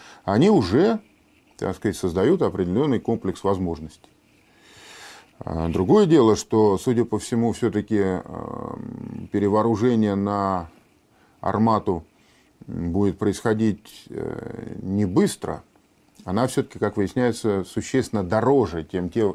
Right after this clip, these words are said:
чем те варианты модернизации, которые можно предложить для существующих танков. Т семьдесят два Б три М, да, Т восемьдесят Б В М, да, Т девяносто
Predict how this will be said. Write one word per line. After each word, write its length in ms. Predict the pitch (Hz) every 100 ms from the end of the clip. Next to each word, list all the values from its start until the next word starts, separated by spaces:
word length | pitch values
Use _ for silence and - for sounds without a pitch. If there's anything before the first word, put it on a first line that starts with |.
| -
чем 260 | - 104 90
те 360 | - 120 82 - - - _
варианты 460 | 92 104 117 101 95
модернизации, 800 | 92 98 98 101 147 185 - 101
которые 360 | 85 90 120 113
можно 300 | 120 117 101
предложить 460 | 101 95 101 123
для 140 | 104 101
существующих 720 | 113 - 131 170 110 - 90
танков. 380 | 101 80 - - _ _ - - _ -
Т 140 | 123
семьдесят 540 | - 117 107 90 104 92
два 220 | 113 135
Б 200 | 104 95
три 240 | - 87 -
М, 360 | 117 123 123 107 _ _ -
да, 360 | 90 104 113 - _ _
Т 120 | 113
восемьдесят 640 | 104 123 135 123 107 92 90
Б 180 | 82 92
В 200 | 90 90 -
М, 380 | 120 120 110 101 _ _ _ - _ -
да, 400 | 87 98 110 101
Т 220 | - 127
девяносто 960 | 98 113 117 123 127 117 - 101 92